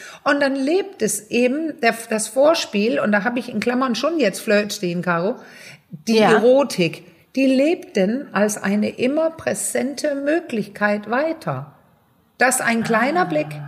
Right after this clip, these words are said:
Speaker 1: eine Berührung oder Textmessages oder eine leichte Unterhaltung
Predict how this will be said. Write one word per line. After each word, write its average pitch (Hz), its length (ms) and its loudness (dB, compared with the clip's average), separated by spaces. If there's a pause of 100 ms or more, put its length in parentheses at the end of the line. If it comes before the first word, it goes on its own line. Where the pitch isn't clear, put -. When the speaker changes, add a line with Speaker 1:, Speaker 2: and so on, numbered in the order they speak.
(800)
Speaker 1:
eine 208 220 4
Berührung 269 800 2 (400)
oder 135 220 -4
Textmessages 233 1120 -2
oder 196 200 4
eine 175 180 0
leichte 220 460 0
Unterhaltung 269 840 0